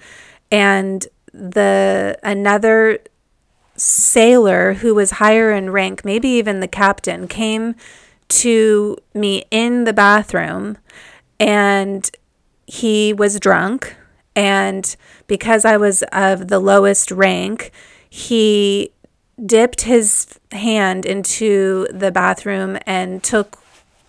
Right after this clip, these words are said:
literal feces and put it in my mouth. And I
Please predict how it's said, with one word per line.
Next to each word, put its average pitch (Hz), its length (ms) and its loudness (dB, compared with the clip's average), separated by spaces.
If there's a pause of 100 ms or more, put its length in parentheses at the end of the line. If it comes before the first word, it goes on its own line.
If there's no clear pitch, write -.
(280)
literal 202 680 0
feces 185 720 -4
and 185 460 -10 (420)
put 220 220 2
it 196 160 4
in 190 160 -6
my 185 200 -4
mouth. - 600 -4 (640)
And 190 640 0 (440)
I 190 640 4